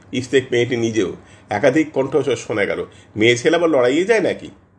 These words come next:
তাও এইটুকু মেয়ে?" আমি গোবেচারির মতো মুখ করে বললাম, "তা কি করে জানবো ভাই, আমি তো বিদেশি, কোন দেশে কি কায়দা কি করে জানবো বলো? এই তো তোমরা যখন ঠাহর করতে চাইলে আমি জার্মান জানি কি না,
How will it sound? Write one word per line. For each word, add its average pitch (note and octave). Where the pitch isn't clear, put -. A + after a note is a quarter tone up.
তাও G#2
এইটুকু B2+
মেয়ে?" B3
আমি D3+
গোবেচারির D3+
মতো D#3+
মুখ C#3+
করে D#3
বললাম, D3
"তা C3+
কি D3
করে C#3
জানবো B2
ভাই, G#2+
আমি A2
তো B2+
বিদেশি, G#2+
কোন A2
দেশে G2+
কি C3
কায়দা G2
কি C#3
করে C3+
জানবো G2
বলো? E3+
এই A2
তো -
তোমরা A#2+
যখন C#3+
ঠাহর A2+
করতে D3
চাইলে C3
আমি B2+
জার্মান A2+
জানি G2+
কি D3
না, A2+